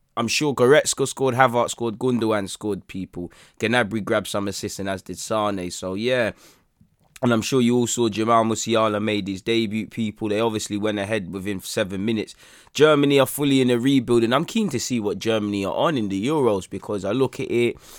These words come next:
I know they've got Neuhaus now, they've got, um, Wirtz, you know, Luka Netz potentially if he never got injured and out for the rest of the season. Jamal Musiala, you know, they've got an experienced old guard and they've got some new youth coming through, and Jurgi Löw isn't gonna be there past the Euros, so I'm keen to see, are they gonna be more fearless?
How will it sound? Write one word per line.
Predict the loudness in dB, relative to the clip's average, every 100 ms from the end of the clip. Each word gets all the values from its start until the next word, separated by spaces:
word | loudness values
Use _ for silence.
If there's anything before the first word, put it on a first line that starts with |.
| -12
I | -4
know | 0 0
they've | 2 2
got | 0 -2
Neuhaus | 0 2 2 4 4 4 0
now, | 0 2 4
they've | 2 -2
got, | -4 -6 -6
um, | -8 -8 -8 -4
Wirtz, | 4 6 6 6 4 2
you | -4
know, | -4
Luka | 0 0 0 0
Netz | -2 -4 -6
potentially | -4 0 -2 0 -2
if | 0
he | -2
never | -2 -2
got | -4 0
injured | -2 0 -2
and | 0
out | -2
for | -4
the | -4
rest | -4
of | -6
the |
season. | -8 -4 -2 -2 -2 -4 -4 -12 -20 _
Jamal | -4 2 4 6
Musiala, | 4 2 4 6 8 8 6 4 4 0 -20 -2
you | 0
know, | 2 2
they've | 0 2
got | 4 6
an | 4 -2
experienced | -2 -4 -2 0 2 2 0 0
old | 2 2
guard | 4 2 2
and | 0
they've | -2
got | -2 -4
some | -2 2
new | 2
youth | 2 2 0 -2
coming | -4 -4
through, | -4 -2 0
and | 0
Jurgi | 2 2 2 0 0
Löw | 4 2 0
isn't | -4 -4
gonna | -4 -4
be | -2 0 2
there | 0
past | 0 0 0 0
the | -4 0
Euros, | 2 2 0
so | 0 0
I'm | 0
keen | 0 -4 -4
to | -6
see, | -6 -2
are | 0
they | 0
gonna | 0 -2
be | -2 -2
more | -2 -4
fearless? | -6 -2 2 2 2 0 -2